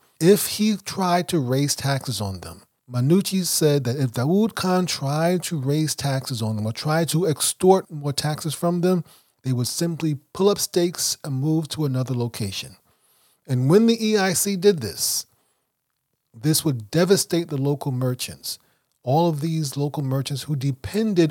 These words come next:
on the business that the E I C brought into Madras. And this would in turn deplete and re-, and ruin the tax revenues that the Mughal administration could get from those local merchants.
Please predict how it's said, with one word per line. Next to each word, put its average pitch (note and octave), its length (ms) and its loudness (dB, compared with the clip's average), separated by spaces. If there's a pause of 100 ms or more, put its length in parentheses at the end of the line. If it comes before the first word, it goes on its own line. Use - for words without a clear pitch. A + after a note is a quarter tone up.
on D3 180 -2
the C#3+ 80 0
business C#3 560 -2
that B2+ 160 -4
the C3 180 -4
E D3+ 180 -8
I C3+ 160 -2
C C3+ 320 -2
brought A#2+ 360 -2
into A#2 280 -4
Madras. G#2 640 -6 (560)
And A#2+ 180 0
this F3+ 360 6
would D#3+ 200 2
in F3 160 2
turn G3 520 0 (240)
deplete G#3 640 0
and E3+ 380 0
re-, F#3+ 160 0 (100)
and D#3 240 0
ruin G#3+ 300 4
the E3+ 80 4
tax G3+ 400 -2
revenues D3 560 2
that C#3+ 300 0
the D3 80 -2
Mughal D#3 420 2
administration D#3+ 880 2 (220)
could D3 440 0
get A3+ 240 2
from D3+ 420 -2
those C#3 340 0
local C#3 260 0
merchants. G#3+ 680 2